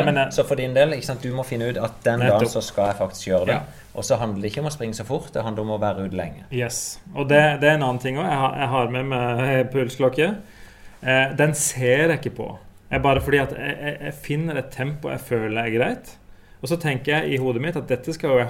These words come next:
Speaker 1: holde i, eh, maksimum, <laughs> eh, fire timer.
Speaker 2: Ja.
Speaker 1: Eh, og, og ikke opptatt av å løpe fort, men å bare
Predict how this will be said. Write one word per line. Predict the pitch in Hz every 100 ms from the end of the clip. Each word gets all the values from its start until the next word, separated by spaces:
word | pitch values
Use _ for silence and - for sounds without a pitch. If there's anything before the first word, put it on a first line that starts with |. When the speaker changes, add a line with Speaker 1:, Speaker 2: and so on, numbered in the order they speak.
| -
Speaker 1:
holde | 120 107 104 120
i, | 131 117 117 110
eh, | 110 110 107 107 113 117 117 117 120 - - - -
maksimum, | 120 135 - - 165 180 170
<laughs> | 160 139
eh, | 131
fire | 135 127
timer. | 127 127 120 175 185 - - -
Speaker 2:
Ja. | 101
Speaker 1:
Eh, | 127 123 120 123 123
og, | 135 131 131
og | 135 131 127 127
ikke | 139 - 180
opptatt | 165 - 180
av | 151
å | 139
løpe | 131 127
fort, | 165 185
men | 156 147
å | 147
bare | 135 135